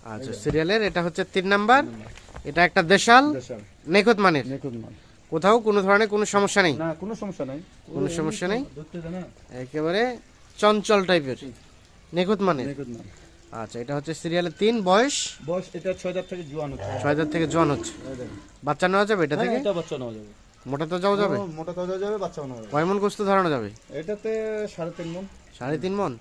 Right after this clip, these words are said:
Speaker 2: হুম।
Speaker 1: কতদিন রাখতে হবে?
Speaker 2: তিন, আমার তো হিসাবে পঁচাত্তর দিন।
Speaker 1: পঁচাত্তর দিন।
Speaker 2: এখন সেই জায়গায় তোমার যে
Speaker 1: হ্যাঁ।
Speaker 2: বেশি রাখে তারা।
Speaker 1: হ্যাঁ।
Speaker 2: পঁচাত্তর দিনে, সত্তরে তো পঁচাত্তর দিনে
Speaker 1: সত্তর
Speaker 2: হাড্ডি
Speaker 1: দিন
Speaker 2: সার
Speaker 1: থেকে
Speaker 2: দিতে
Speaker 1: পঁচাত্তর
Speaker 2: হবে।
Speaker 1: দিনে প্রস্তুত হয়ে যাবে
Speaker 2: প্রস্তুত
Speaker 1: হাড্ডি
Speaker 2: হয়ে
Speaker 1: সার।
Speaker 2: যাবে।
Speaker 1: এটা হচ্ছে তিন নাম্বার। মোটামুটি সুস্থ সবল, নিখুঁত মানের,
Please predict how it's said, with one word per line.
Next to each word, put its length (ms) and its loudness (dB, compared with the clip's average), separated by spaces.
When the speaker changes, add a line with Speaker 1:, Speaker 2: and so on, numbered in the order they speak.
Speaker 2:
হুম। 220 -14
Speaker 1:
কতদিন 340 -4
রাখতে 260 -2
হবে? 260 -2
Speaker 2:
তিন, 240 -12
আমার 320 -4
তো 220 2
হিসাবে 380 0
পঁচাত্তর 400 -4
দিন। 300 -12
Speaker 1:
পঁচাত্তর 400 -4
দিন। 200 -6
Speaker 2:
এখন 340 -4
সেই 220 -4
জায়গায় 320 2
তোমার 200 -2
যে 120 -4
Speaker 1:
হ্যাঁ। 100 -2
Speaker 2:
বেশি 220 0
রাখে 220 0
তারা। 200 -2
Speaker 1:
হ্যাঁ। 120 -2
Speaker 2:
পঁচাত্তর 300 -2
দিনে, 360 -2
সত্তরে 360 -4
তো 100 -6
পঁচাত্তর 360 -6
দিনে 80 -4
Speaker 1:
সত্তর 160 2
Speaker 2:
হাড্ডি 160 2
Speaker 1:
দিন 120 -4
Speaker 2:
সার 120 2
Speaker 1:
থেকে 120 -2
Speaker 2:
দিতে 100 -2
Speaker 1:
পঁচাত্তর 240 -2
Speaker 2:
হবে। 100 -2
Speaker 1:
দিনে 120 0
প্রস্তুত 380 -4
হয়ে 120 2
যাবে 120 2
Speaker 2:
প্রস্তুত 200 0
Speaker 1:
হাড্ডি 180 -2
Speaker 2:
হয়ে 60 -8
Speaker 1:
সার। 60 -12
Speaker 2:
যাবে। 60 -10
Speaker 1:
এটা 140 0
হচ্ছে 180 0
তিন 180 0
নাম্বার। 320 0
মোটামুটি 400 -4
সুস্থ 300 -6
সবল, 320 0
নিখুঁত 300 0
মানের, 300 0